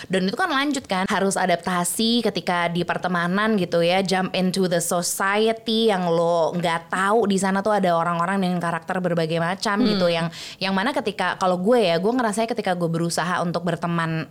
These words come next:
Speaker 1: ber-, make friends gitu,
Speaker 2: Mhm.
Speaker 1: itu gue harus mau nggak mau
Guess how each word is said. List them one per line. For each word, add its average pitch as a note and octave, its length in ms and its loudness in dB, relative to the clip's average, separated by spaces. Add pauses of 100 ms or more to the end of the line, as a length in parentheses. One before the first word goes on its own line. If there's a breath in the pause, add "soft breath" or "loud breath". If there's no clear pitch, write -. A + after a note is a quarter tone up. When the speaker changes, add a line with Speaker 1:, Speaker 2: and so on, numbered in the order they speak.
Speaker 1:
ber-, F3+ 440 -2
make F#3+ 240 -2
friends F#3 520 -2
gitu, A3+ 320 0
Speaker 2:
Mhm. - 60 -6 (380 loud breath)
Speaker 1:
itu A3+ 200 -4
gue C4 280 2
harus A3 720 -2
mau G#3+ 260 2
nggak G3 280 2
mau F#3 260 2